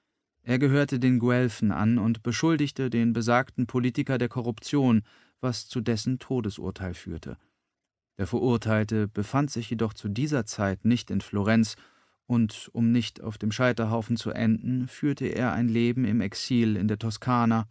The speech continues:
und andernorts und kehrte niemals mehr nach Florenz zurück.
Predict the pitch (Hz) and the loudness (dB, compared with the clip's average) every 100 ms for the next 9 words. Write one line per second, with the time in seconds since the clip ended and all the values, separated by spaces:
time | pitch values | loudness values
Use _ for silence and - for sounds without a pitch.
0 | _ _ _ 131 117 - - 127 117 107 | _ _ _ -4 -4 -6 -2 0 2 0
1 | 101 98 95 - - - 127 - 127 117 | 0 -2 -4 -8 -12 -8 -8 -4 -2 2
2 | 117 120 139 135 127 117 - 107 104 101 | 2 4 4 2 0 -2 -2 0 2 2
3 | 101 90 - 104 98 92 - - 92 - | 0 -2 -6 -4 -2 -2 -4 -10 -10 -12
4 | - | -18